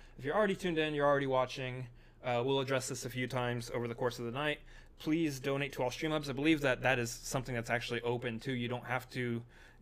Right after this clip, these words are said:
do it right now in this stream. You can do it after the stream. Pretty much anything we get in Streamlabs this week, because we're gonna be doing this for the show tonight, as well as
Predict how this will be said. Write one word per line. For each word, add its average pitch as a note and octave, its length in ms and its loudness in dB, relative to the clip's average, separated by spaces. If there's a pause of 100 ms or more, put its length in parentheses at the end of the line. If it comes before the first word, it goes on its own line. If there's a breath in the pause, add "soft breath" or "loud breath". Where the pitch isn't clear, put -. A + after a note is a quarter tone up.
do B2+ 180 0
it B2 160 2
right A#2 340 2
now A#2 540 0
in A#2 220 -6
this A#2 160 -6
stream. D3+ 640 -6
You B2+ 100 -4
can A#2+ 140 -8
do A2+ 120 -4
it G#2 120 -6
after C#3+ 280 -2
the D3 120 -4
stream. D#3 400 -6 (260 loud breath)
Pretty G3+ 160 0
much A#3+ 220 0
anything D#3 400 -2
we C3+ 80 -2
get C3 160 0
in A#2 80 -6
Streamlabs A2 600 -4
this A2 220 -8
week, A2+ 200 -4
because A2+ 200 -6
we're B2 60 -8
gonna B2 140 -2
be A#2 100 -4
doing A2+ 240 -2
this A2+ 340 -6 (280 soft breath)
for A#2+ 160 -2
the G#2+ 60 -2
show A#2 200 0
tonight, A#2 460 -2
as A2 280 -8
well A2 280 -2
as G#2+ 400 -6